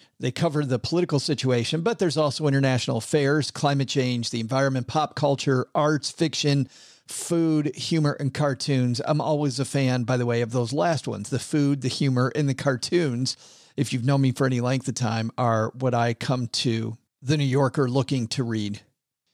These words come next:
Some recent stories that I've liked, whether you're interested in politics or not, the story about the Lincoln Project, I think, has been interesting, the how and the why behind it.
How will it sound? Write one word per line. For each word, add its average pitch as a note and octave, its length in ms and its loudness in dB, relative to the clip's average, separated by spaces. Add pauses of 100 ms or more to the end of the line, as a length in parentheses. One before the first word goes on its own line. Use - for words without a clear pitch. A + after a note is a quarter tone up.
(140)
Some - 280 -4
recent F3+ 600 0
stories A#2 720 0 (100)
that C3 220 2
I've A#2+ 260 2
liked, C3+ 400 0 (720)
whether D#3 220 2
you're D3+ 100 2
interested E3+ 500 0
in C3+ 120 0
politics D#3 680 2
or B2 100 0
not, A2+ 380 -4 (420)
the C3+ 120 0
story D3+ 340 4
about C3+ 240 2
the C#3 80 -2
Lincoln C3 380 2
Project, A2 580 -2
I A#2+ 80 0
think, B2 280 -4
has A#2+ 160 -2
been C#3+ 180 -2
interesting, B2 680 0
the A2 80 -4
how D3 400 2
and C#3+ 100 -2
the C3 80 0
why B2+ 220 2
behind C3+ 380 0
it. F3 180 2